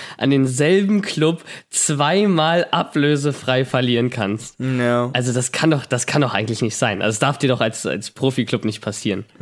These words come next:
Speaker 1: Hast du
Speaker 2: Nee.
Speaker 1: denn gar nichts gelernt vom ersten Mal?
Speaker 2: Naja, wobei ich
Speaker 1: <laughs>
Speaker 2: aber allerdings nochmal, weil du dir seine Leistung angesprochen hast, nochmal zu seiner Verteidigung sagen muss,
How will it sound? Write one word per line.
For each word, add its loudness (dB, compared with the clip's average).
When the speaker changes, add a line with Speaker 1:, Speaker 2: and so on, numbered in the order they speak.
Speaker 1:
Hast 0
du 4
Speaker 2:
Nee. 4
Speaker 1:
denn 4
gar 2
nichts 0
gelernt 2
vom -2
ersten -2
Mal? -2
Speaker 2:
Naja, 2
wobei 4
ich -2
Speaker 1:
<laughs> -
Speaker 2:
aber 4
allerdings 2
nochmal, 0
weil 4
du 2
dir 0
seine 0
Leistung 0
angesprochen -4
hast, -4
nochmal -2
zu -12
seiner -4
Verteidigung -2
sagen 2
muss, -2